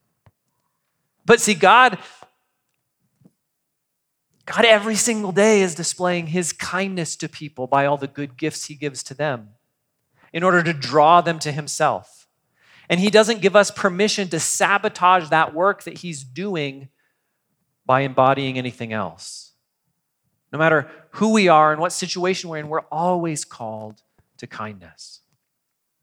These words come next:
He goes on and, and says humility. Here's McKnight again. "The moral virtue of choosing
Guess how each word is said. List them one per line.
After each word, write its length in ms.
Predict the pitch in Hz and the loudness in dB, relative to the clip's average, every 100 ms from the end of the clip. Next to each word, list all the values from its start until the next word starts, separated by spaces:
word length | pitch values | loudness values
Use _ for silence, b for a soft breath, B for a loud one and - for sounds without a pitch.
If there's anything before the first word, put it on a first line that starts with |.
| _ _ _ _ B B B - | _ _ _ _ B B B -2
He 80 | |
goes 140 | 165 175 | 2 6
on 180 | 175 180 | 6 4
and, 120 | 170 | 0
and 220 | 165 160 | -6 -2
says 280 | 190 180 - | 2 2 0
humility. 840 | - 202 175 170 185 151 113 92 87 _ _ _ _ _ _ _ _ _ _ _ _ _ _ _ - | -6 -4 0 2 4 2 0 -8 -16 _ _ _ _ _ _ _ _ _ _ _ _ _ _ _ -10
Here's 140 | 143 | -10
McKnight 440 | 151 147 147 143 143 | -6 -4 2 2 2
again. 280 | 131 139 | 0 -2
"The 60 | 139 | -2
moral 360 | 143 170 196 160 | -2 2 4 4
virtue 540 | 147 170 - 170 165 | 2 0 0 -4 -2
of 120 | 147 | -4
choosing 680 | - - 180 165 175 170 | -4 -4 -4 -4 -4 -6